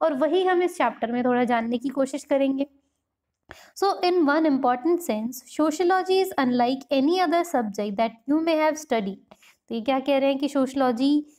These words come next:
उन सारे सब्जेक्ट से बिल्कुल अलग है जो आपने पढ़े हैं। It is a subject in which no one starts from zero। ये सब्जेक्ट को ना कोई भी ज़ीरो से स्टार्ट नहीं करता। ज़ीरो से क्यों नहीं स्टार्ट करता? क्योंकि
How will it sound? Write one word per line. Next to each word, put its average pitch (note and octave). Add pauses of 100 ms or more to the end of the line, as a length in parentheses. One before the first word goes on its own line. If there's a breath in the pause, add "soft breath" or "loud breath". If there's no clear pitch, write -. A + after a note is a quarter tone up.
(160 loud breath)
उन G4
सारे F4+
सब्जेक्ट D#4
से D#4+
बिल्कुल C4
अलग B3+
है G3+
जो C4
आपने B3+
पढ़े G#3
हैं। G3 (720 soft breath)
It E4+
is G#4
a G#4+
subject D#4 (400)
in D#4
which F#4+ (100)
no C#4
one F#4
starts B3+
from C#4 (100)
zero। G#3 (520)
ये F4
सब्जेक्ट F4+
को C4+
ना C4
कोई D4
भी E4+
ज़ीरो B3+
से C#4
स्टार्ट A3+
नहीं G3
करता। G3 (340)
ज़ीरो F4+
से F#4+
क्यों F#4+
नहीं F#4+
स्टार्ट D#4
करता? C4+
क्योंकि D#4+